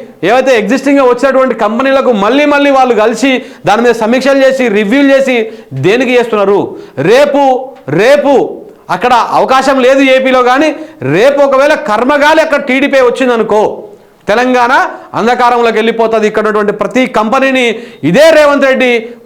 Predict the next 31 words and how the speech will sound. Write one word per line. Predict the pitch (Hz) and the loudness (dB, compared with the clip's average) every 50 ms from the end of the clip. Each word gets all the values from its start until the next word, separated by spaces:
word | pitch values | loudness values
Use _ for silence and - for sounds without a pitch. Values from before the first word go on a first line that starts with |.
| - _ - | -14 _ -4
పొమ్మనలేక | 196 214 233 269 294 285 285 285 277 277 | -2 -2 0 0 0 2 0 0 0 0
పొగబెట్టలేక | 262 - 254 247 254 254 247 247 240 247 233 240 226 220 214 214 214 - - - - | 0 0 0 2 2 0 0 0 0 0 2 2 2 2 2 0 -4 -10 -14 -6 -6
అక్కడికి | 170 185 180 240 220 202 202 190 214 | -4 -2 -2 -2 -2 -2 0 0 0
ఏపీకి | 240 233 240 254 226 220 233 | 0 0 -2 -2 -2 0 0
వెళ్ళగొడతాడు, | 226 226 214 220 214 214 214 196 185 | 0 0 0 -2 -2 -2 -4 -4 -2
తన | 190 202 196 | -2 -2 -2
బాస్ | 185 160 143 175 202 233 233 - - 208 | -2 -2 0 0 0 0 -2 -4 -4 -2
రాష్ట్రానికి | 190 202 208 202 - 208 196 196 196 170 196 180 160 - - - - - | -2 -2 -2 -2 -2 -2 -2 -2 -2 -2 -2 -2 -2 -4 -8 -12 -8 -4
వెళ్ళగొట్టేసి | 151 196 214 220 214 208 175 208 190 190 196 190 | -2 0 0 0 0 0 -2 -2 -2 -2 -2 -4
ఇక్కడ | 175 180 190 180 | -2 -2 -2 -2
మొత్తాన్ని | 170 175 175 175 170 214 185 185 196 240 277 | -2 -4 -6 -6 -4 -6 -4 -2 -2 0 0
ఆగం | 214 170 170 170 180 180 | 2 2 0 0 -2 -4
చేసేటువంటి | 170 165 165 147 156 143 - | -4 -4 -4 -4 -6 -6 -4
ప్రయత్నం | 147 135 131 131 143 127 | -6 -6 -6 -6 -8 -8
ఉంటుంది. | 120 113 107 110 87 - - - _ _ _ _ _ _ _ _ _ _ _ _ _ _ - - - - - _ - | -8 -8 -10 -12 -14 -14 -18 -20 _ _ _ _ _ _ _ _ _ _ _ _ _ _ -20 -20 -20 -20 -8 _ -2
పోనీ | 220 226 190 | 0 0 0
అక్కడన్నా | 185 226 254 277 285 285 294 | -2 -2 0 0 2 2 2
ఆయన | 285 277 277 | 2 2 2
ఏమైనా | 277 277 269 262 254 | 2 0 0 0 0
చేస్తారా | 254 262 262 277 269 | 0 0 0 0 -2
అంటే | 269 262 262 254 254 | 0 0 0 0 0
ఏపీలో | 262 220 254 254 247 | 0 0 0 0 2
కూడా | 254 269 311 349 - - - - - - | 2 2 2 0 0 -4 -10 -16 -8 -4
ఆయన | - 156 202 247 262 | 0 0 0 0 2
కూడా | 262 277 269 254 | 2 2 2 2
ఏం | 247 254 254 | 2 2 0
చేసేది | 254 240 - 247 233 214 | 0 0 0 0 0 0
ఉండదు. | 214 208 190 160 120 101 - - - - - - _ _ _ - | 0 0 0 -2 -4 -6 -10 -16 -20 -20 -20 -20 _ _ _ -4
సేమ్ | - 226 269 302 294 285 | 0 2 2 4 4 2
ఇలా | 285 277 | 2 2
అంతే, | 254 240 247 220 285 254 196 - - - - | 2 0 0 0 0 0 0 -2 -6 -10 -16